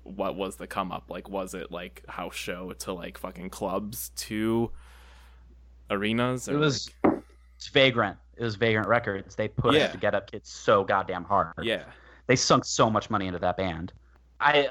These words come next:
Speaker 2: I literally think that's what, that's how, like, they went from house shows to arenas overnight. Because, you know, when you read, uh,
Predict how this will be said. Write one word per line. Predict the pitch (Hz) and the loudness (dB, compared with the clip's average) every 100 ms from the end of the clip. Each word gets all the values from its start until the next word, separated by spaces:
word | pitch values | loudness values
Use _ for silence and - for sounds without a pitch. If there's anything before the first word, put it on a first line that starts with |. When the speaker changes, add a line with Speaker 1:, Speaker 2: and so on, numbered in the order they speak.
| - | 0
Speaker 2:
I | 147 127 | 2 2
literally | 123 139 139 127 117 | 4 4 6 6 4
think | 135 117 | 0 0
that's | 113 - | 0 0
what, | 104 95 - | 0 -2 -2
that's | 110 104 | -4 -2
how, | - 107 98 | 2 4 2
like, | 95 90 - | -4 -10 -8
they | |
went | 98 98 92 | -8 -6 -6
from | 95 | -2
house | 107 95 | 0 0
shows | - 95 - | 0 -2 -4
to | - 87 82 - - - | -8 -8 -10 -20 -18 -6
arenas | 95 98 98 87 - - - _ - | -4 -2 -2 -2 -6 -16 -20 _ -4
overnight. | 107 101 101 _ - 95 87 80 82 | -2 -2 -6 _ -4 0 0 -2 -4
Because, | 107 107 104 98 95 - - | -4 4 4 4 0 -8 -2
you | 113 | 4
know, | 113 | 6
when | 104 104 | 8 6
you | 107 | 6
read, | 110 101 | 6 6
uh, | 92 87 | 6 6